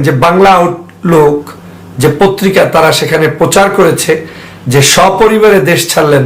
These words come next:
শামীম ওসমান, নিজস্ব প্রতিবেদন প্রকাশ তিরিশ আগস্ট দুহাজার চব্বিশ। একদম ডিটেলস আমি বলছি না, কারণ আমার তো আর শামীম ওসমানের কাছে এই মুহূর্তে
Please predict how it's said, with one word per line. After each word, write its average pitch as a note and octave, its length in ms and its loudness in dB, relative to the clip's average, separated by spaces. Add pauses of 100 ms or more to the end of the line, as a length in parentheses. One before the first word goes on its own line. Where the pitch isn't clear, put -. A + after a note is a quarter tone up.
(540)
শামীম D#3 380 0
ওসমান, D3+ 320 0 (580)
নিজস্ব E3+ 320 2 (120)
প্রতিবেদন E3+ 480 0 (220)
প্রকাশ F3+ 320 2 (200)
তিরিশ F3+ 300 0 (720)
আগস্ট F#3 340 0 (120)
দুহাজার C#3 420 0
চব্বিশ। - 320 -8 (800)
একদম F3+ 240 0 (100)
ডিটেলস F3+ 420 0 (680)
আমি G#3+ 120 2 (100)
বলছি G3 320 2
না, F#2+ 60 -8 (280)
কারণ E3+ 240 2
আমার G3+ 140 0 (100)
তো A3 120 -2
আর - 120 -2
শামীম E3+ 260 -2
ওসমানের D#3+ 400 -2
কাছে C3 220 -2 (540)
এই F#3 120 4
মুহূর্তে F#3 260 0